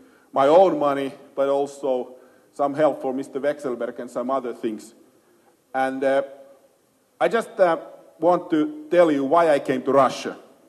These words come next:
I came to Russia because there is an unbelievable talent pool in Russia. Yes, my wife is a Russian. Yes, my kids are half Russian. But actually, the real reason is that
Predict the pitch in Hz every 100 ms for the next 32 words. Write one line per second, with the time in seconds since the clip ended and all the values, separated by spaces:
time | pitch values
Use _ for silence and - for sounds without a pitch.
0 | _ _ _ _ _ _ _ _ _ -
1 | 180 233 220 208 165 180 180 - 151 139
2 | - 151 151 151 143 151 139 143 143 139
3 | 160 156 151 143 139 131 117 120 117 139
4 | 135 117 120 - 110 92 78 _ _ _
5 | _ _ _ - 127 120 104 - - -
6 | _ _ _ _ _ _ 135 185 196 -
7 | - - 147 147 175 175 156 147 143 143
8 | 143 131 156 165 147 135 131 151 147 -
9 | 131 120 113 - 135 127 123 120 - 110
10 | 101 - _ _ _ 131 - - 190 -
11 | 190 151 143 147 165 143 143 147 131 120
12 | 117 - 120